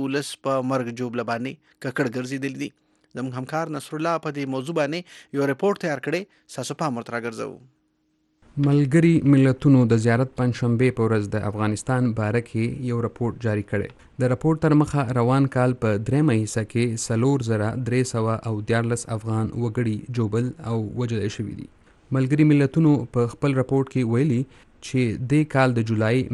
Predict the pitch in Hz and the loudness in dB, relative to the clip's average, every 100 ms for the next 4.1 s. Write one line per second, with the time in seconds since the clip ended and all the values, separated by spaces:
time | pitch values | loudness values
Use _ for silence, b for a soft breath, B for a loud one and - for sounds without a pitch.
0 | 120 131 147 - 127 120 113 - - 110 | 0 2 -2 -4 -6 -2 -4 -4 -4 0
1 | 110 139 120 117 113 117 - 120 117 135 | 2 2 0 0 0 -2 -4 -4 0 2
2 | 120 117 113 - 110 107 104 117 120 104 | 2 0 0 -2 -6 -2 0 2 2 0
3 | 120 117 123 131 - 113 104 104 - 107 | -2 2 4 2 0 -2 -2 -4 -4 -4